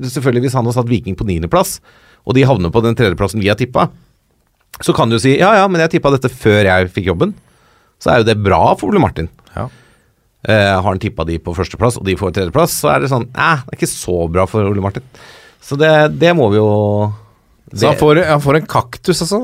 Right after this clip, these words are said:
Speaker 2: Breddefotballeksikonet.
Speaker 1: <laughs> Ja, han får
Speaker 2: Eh,
Speaker 1: liten
Speaker 2: vår
Speaker 1: kaktus her.
Speaker 2: regnemester.
Speaker 1: Ja.
Speaker 2: Ja. Nei,
Speaker 1: Så,
Speaker 2: eh,
Speaker 1: men
Speaker 2: vi har jo
Speaker 1: sånn
Speaker 2: glemt å adressere at Ole Martin har gått til Viking. Altså,
Speaker 1: Ja, det har vi glemt, og det vi må
Speaker 2: vår
Speaker 1: gjøre
Speaker 2: eneste overgang i dette vinduet.
Speaker 1: Ja, vår eneste overgang er at vi har mistet han sannsynligvis, da.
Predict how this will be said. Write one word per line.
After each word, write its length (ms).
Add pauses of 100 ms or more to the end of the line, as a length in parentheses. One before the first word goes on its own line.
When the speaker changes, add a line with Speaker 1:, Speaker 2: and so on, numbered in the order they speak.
(140)
Speaker 2:
Breddefotballeksikonet. 960 (120)
Speaker 1:
<laughs> 100
Ja, 100
han 160
får 80
Speaker 2:
Eh, 80
Speaker 1:
liten 320
Speaker 2:
vår 160
Speaker 1:
kaktus 0
her. 60
Speaker 2:
regnemester. 640 (180)
Speaker 1:
Ja. 140 (260)
Speaker 2:
Ja. 160 (240)
Nei, 220 (240)
Speaker 1:
Så, 40
Speaker 2:
eh, 640
Speaker 1:
men 180
Speaker 2:
vi 80
har 80
jo 60
Speaker 1:
sånn 80
Speaker 2:
glemt 180
å 80
adressere 460
at 100
Ole 80
Martin 240
har 80
gått 140
til 80
Viking. 240 (100)
Altså, 160
Speaker 1:
Ja, 120 (220)
det 120
har 80
vi 80
glemt, 180
og 260
det 120 (100)
vi 80
må 80
Speaker 2:
vår 160
Speaker 1:
gjøre 160
Speaker 2:
eneste 240
overgang 300
i 20
dette 160
vinduet. 320
Speaker 1:
Ja, 160
vår 240
eneste 240
overgang 240
er 140
at 80
vi 100
har 80
mistet 320
han 160
sannsynligvis, 460
da. 80